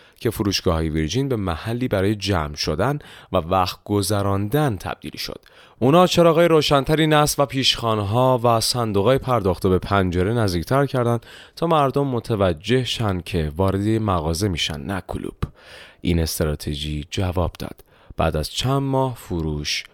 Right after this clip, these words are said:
بهبود پیدا کرد. ویرجین با تأسیس یه استودیوی ضبط موسیقی جایگاه خودش رو تو صنعت موسیقی گسترش داد.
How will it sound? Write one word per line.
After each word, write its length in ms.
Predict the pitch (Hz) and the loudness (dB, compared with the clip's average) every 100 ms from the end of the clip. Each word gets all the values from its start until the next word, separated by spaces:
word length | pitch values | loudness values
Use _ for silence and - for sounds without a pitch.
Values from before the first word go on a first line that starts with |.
| _ _ | _ _
بهبود 640 | - 107 92 - 113 98 - | -2 -2 -2 -4 0 0 -2
پیدا 280 | - 82 - | -10 -10 -10
کرد. 360 | - - - - - - - - | -12 -14 -18 -20 -20 -20 -8 0
ویرجین 440 | 135 139 185 214 | 2 2 -2 0
با 100 | 165 | -2
تأسیس 640 | 151 143 - - 156 160 | 0 -2 -2 -2 -2 -2
یه 260 | 160 143 151 - | -6 -6 -6 -6
استودیوی 800 | 107 - - 92 82 85 113 123 | -2 -2 0 0 0 0 2 0
ضبط 360 | 117 127 - 135 | 0 -2 -2 -6
موسیقی 720 | 123 98 - 90 - 78 - - - - | -4 -2 -2 -2 -6 -8 -8 -14 -18 -8
جایگاه 520 | - 156 151 170 170 | 2 4 4 0 -2
خودش 280 | 156 151 131 | -2 -2 0
رو 100 | 131 | -4
تو 120 | 127 | -4
صنعت 500 | 123 113 98 - 139 | -6 -6 -6 -8 -6
موسیقی 500 | 135 113 98 82 80 | -4 -2 -2 -4 -4
گسترش 480 | 80 101 131 107 - | -2 0 0 0 -2
داد. 220 | - - | -6 -10